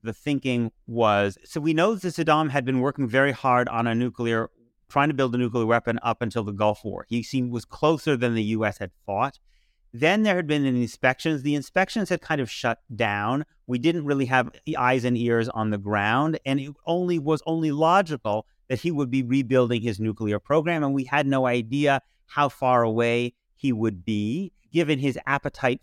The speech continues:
for risk. And there were, you know, there were others who were focused on the idea that he could give these weapons to terrorists.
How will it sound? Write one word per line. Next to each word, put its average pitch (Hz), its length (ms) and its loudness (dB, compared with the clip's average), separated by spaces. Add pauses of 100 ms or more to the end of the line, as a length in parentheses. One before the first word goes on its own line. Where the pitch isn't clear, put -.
for 120 160 -2
risk. 107 720 -2 (100)
And 170 220 -2
there 208 160 0
were, 226 80 2
you 233 60 2
know, 220 120 4
there 170 80 2
were 170 160 0
others 190 320 4
who 185 80 -2
were 156 120 0
focused 156 420 -2
on 131 140 2
the 127 80 2
idea 123 320 0
that 120 140 -2
he 120 100 -8
could 113 180 -6
give 120 260 0 (200)
these 113 160 -2
weapons 120 320 0
to 107 100 -8
terrorists. 151 580 0